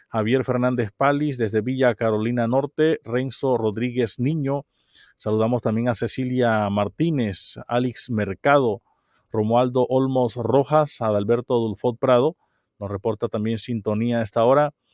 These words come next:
La pastora Marta Escobar Guete, Alba Luz Fierro. Nos saluda Manuel Julián Rolón Torres.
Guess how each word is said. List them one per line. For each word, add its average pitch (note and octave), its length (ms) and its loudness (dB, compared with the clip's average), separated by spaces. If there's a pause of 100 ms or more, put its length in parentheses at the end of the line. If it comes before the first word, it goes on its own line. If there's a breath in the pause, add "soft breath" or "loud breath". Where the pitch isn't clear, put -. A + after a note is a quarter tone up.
(360)
La G#2+ 100 -2
pastora A#2 340 -2
Marta A#2 280 0
Escobar A2+ 460 0
Guete, B2+ 520 0
Alba A#2+ 320 0
Luz A#2+ 300 -4
Fierro. C3 640 2 (520)
Nos A2 500 -2
saluda A2+ 960 2
Manuel G#2+ 360 -2
Julián A#2 480 0
Rolón A2+ 580 2
Torres. D3+ 760 0